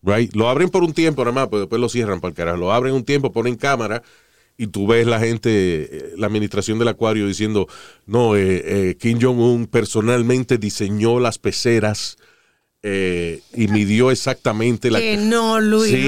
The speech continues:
Speaker 2: exagere.
Speaker 1: sí, no, no estoy exagerando. O sea, ellos creen que todo lo que se hace allá fue él. Y si una vez hicieron un parque acuático, la misma vaina. "Este parque diseñado por las manos y la mente privilegiada de nuestro líder". Como que él se sentó y que decir,
Speaker 2: Sí.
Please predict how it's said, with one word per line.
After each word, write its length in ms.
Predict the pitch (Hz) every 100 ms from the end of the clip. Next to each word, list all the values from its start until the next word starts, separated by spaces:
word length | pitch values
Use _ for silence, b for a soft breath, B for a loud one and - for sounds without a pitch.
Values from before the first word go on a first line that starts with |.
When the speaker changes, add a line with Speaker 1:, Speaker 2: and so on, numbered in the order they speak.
| -
Speaker 2:
exagere. 560 | - 226 180 143 131 135
Speaker 1:
sí, 280 | 127 131 147
no, 220 | 117 127
no 100 | 113
estoy 220 | 110 123
exagerando. 520 | 120 127 117 104 98 80
O 20 |
sea, 240 | - 107 107
ellos 560 | 135 151 160 180 - b b b _
creen 280 | - 135 170
que 160 | - 123
todo 420 | - 151 165 175
lo 180 | 156 127
que 360 | 127 120 117 -
se 260 | - 117
hace 200 | 131 -
allá 220 | 139 117 120
fue 260 | 117 120
él. 160 | 143 101
Y 80 | 110
si 60 | 123
una 120 | 131
vez 120 | 143
hicieron 220 | 139 147 147
un 100 | 135
parque 260 | 135 135
acuático, 560 | 107 135 - 87 78 - _ _ _ _ _ _
la 120 | 101
misma 240 | 107 127
vaina. 340 | 123 127 113 80
"Este 220 | 80 156
parque 340 | 196 180 156
diseñado 760 | 170 190 170 170 196 180 170 143 B B
por 240 | 190 170
las 240 | 170 156 -
manos 560 | 165 208 196 180 143 B -
y 80 | 208
la 120 | 165
mente 440 | 208 202 190 202
privilegiada 760 | 202 190 190 165 185 202 190 185
de 80 |
nuestro 300 | 175 165 165
líder". 260 | 165 202 139
Como 220 | 143 139
que 80 | 156
él 80 | 156
se 80 | 180
sentó 420 | 180 156 170 156
y 80 | 139
que 80 | 139
decir, 280 | 123 127
Speaker 2:
Sí. 20 | 131